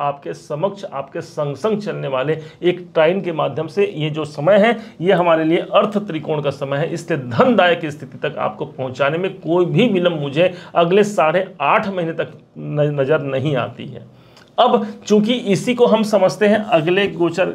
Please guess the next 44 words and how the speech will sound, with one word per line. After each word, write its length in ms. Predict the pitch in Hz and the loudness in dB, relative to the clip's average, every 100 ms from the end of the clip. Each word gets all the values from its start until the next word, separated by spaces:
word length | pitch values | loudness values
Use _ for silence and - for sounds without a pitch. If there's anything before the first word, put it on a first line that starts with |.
| 147 | -6
के 80 | 180 | -2
माध्यम 360 | 165 151 170 | 0 0 -6
से, 240 | 156 175 175 | -8 -12 -4
अगले 340 | 147 143 160 180 | -2 -2 -2 -2
एक 220 | 160 - | -4 -4
चार्ट 340 | - 147 151 175 | 0 2 0 -4
के 60 | |
माध्यम 360 | 160 156 151 156 | -4 -4 -4 -6
से, 180 | 170 180 - - | -8 -10 -14 0
अब 140 | - 208 | 2 4
यहाँ 300 | 185 160 214 | 2 2 2
पर 140 | 240 | 2
हो 180 | 180 202 | 2 2
क्या 220 | 202 156 | 4 4
रहा 140 | 147 | 4
है 140 | 147 202 | 2 0
कि 180 | 247 226 | -2 0
राहु 320 | 170 151 202 | 2 2 0
देव 160 | 214 | -4
को 140 | 214 220 | -4 -4
हमने 260 | 190 196 | -4 -4
यथावत 500 | 202 165 180 190 202 190 | -4 -4 -2 -2 -2 -4
यहाँ 200 | 165 165 | -4 -4
पर 140 | 165 | -4
लिख 160 | 147 127 | -4 -4
दिया 260 | 127 165 | -2 0
आपके 360 | 196 147 - 185 | 2 0 -2 -6
धन 300 | 143 131 131 | -6 -4 -4
भाव 160 | 120 - | -4 -4
पर, 160 | 190 | -6
शनि 280 | 185 156 151 | -6 -8 -8
से 120 | 151 | -10
दूसरा 360 | 170 160 160 139 | -8 -8 -2 0
घर, 220 | 120 123 - - 156 | -2 -8 -12 -14 -4
मतलब 160 | 175 | -2
आपके 320 | 139 135 - | 0 0 0
अपने 240 | 180 170 170 | -2 0 0
राशि 260 | 139 143 | 0 -2
से 60 | 175 | -8
दूसरा 360 | 185 208 170 127 | -6 -4 -2 -4
घर। 180 | 117 113 - - - | -4 -10 -18 -6 0
अठारह 640 | 175 175 - 190 185 220 | 0 -2 -2 2 4 4
साल 280 | 214 170 147 | 2 0 0
बाद 380 | 131 131 180 | 0 0 0